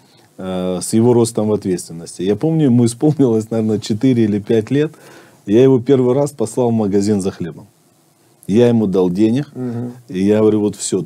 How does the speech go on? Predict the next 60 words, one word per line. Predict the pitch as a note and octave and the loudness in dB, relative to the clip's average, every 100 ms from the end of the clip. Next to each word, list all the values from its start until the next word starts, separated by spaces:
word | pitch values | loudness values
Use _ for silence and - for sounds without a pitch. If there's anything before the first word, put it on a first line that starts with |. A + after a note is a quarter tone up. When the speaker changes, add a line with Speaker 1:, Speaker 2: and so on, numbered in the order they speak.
| - | -2
Speaker 1:
ты, | B2 C3 C#3+ C3+ G#2+ G#2+ | 2 4 2 0 -8 -2
ты | A2+ | 0
идешь | G#2 G#2 | 0 -2
в | G#2+ | -2
магазин, | G2 F2 E2 | -6 -6 -10
ты | F#2 | -8
знаешь, | F#2+ C3+ C3+ | -2 -2 -2
куда | - A#2+ A#2+ | -4 -2 0
идти?» | A#2 A2 G2+ | -2 -2 -4
«Знаю». | F2 F#2 A2+ G2+ F#2+ _ - - - _ _ - | -2 -4 -2 -4 -6 _ -20 -20 -20 _ _ -2
И, | A#2 A#2+ A#2+ A2+ A2 | 2 4 6 4 4
ну, | G#2 A#2 | 2 -2
<laughs> | |
что | - B2+ | -4 0
очень | D3 C#3 C#3+ | 0 2 0
интересно, | C#3 D3+ D3 A#2+ G2 | 2 4 2 2 -4
что | - A2 | -4 -2
я | C3+ | 2
его | C#3 C3 | 2 0
отправил | C3 C3 C3+ B2+ | 0 0 2 2
в | |
магазин, | B2+ A#2+ B2 A#2+ D#3 F3 - _ _ _ - | 2 2 2 4 0 0 -12 _ _ _ 0
но | A2+ | 4
я | A2+ | 4
всю | G#2+ - D3 | 2 2 4
дорогу | C3+ B2+ A#2+ G#2 | 6 4 4 0
следил | - A2+ G2 F2+ | -2 -2 -2 -4
за | D#2+ | -6
ним. | D#2 - _ _ _ F#2 | -14 -20 _ _ _ -10
Я | F#2 A#2 | -2 -2
всю | G#2+ - C#3 | -2 -2 0
<laughs> | D#3+ - | 0 2
дорогу | F3+ - D#3+ | 0 2 -4
шел | - E3 | 0 0
Speaker 2:
А | D3+ | 0
Speaker 1:
за | D3 | 2
Speaker 2:
он, | C#3 | 2
Speaker 1:
ним. | B2+ | 0
Speaker 2:
а | B2+ E3 | 0 -2
он | E3 | -2
это | C3+ C#3 | -4 -4
знал? | C3 D3 E3 | -2 2 4
Speaker 1:
Нет, | D3 | 4
он | C3+ C#3+ | 2 2
этого | A#2+ C3 C3 | 2 2 2
не | C#3 | 2
знал, | A#2+ C3+ D3 | 2 2 2
но | C#3 A#2+ | 2 2
я | B2 B2 | 4 4
и | A#2+ | 2
шел | C#3+ C#3 | 2 2
по | B2 A#2 | 2 0
пятам, | B2+ A#2+ D3 C3 | 0 0 0 2
я | B2 A#2 | 2 2
так | C#3 B2+ | -2 -2
сильно | - D#3+ D3+ D3 | -4 0 2 0
<laughs> | D3 | 0
переживал | C3+ B2 C3+ D3 D3+ | -2 0 2 2 2
за | C3+ | 0
него. | G#2+ G2 | -2 -6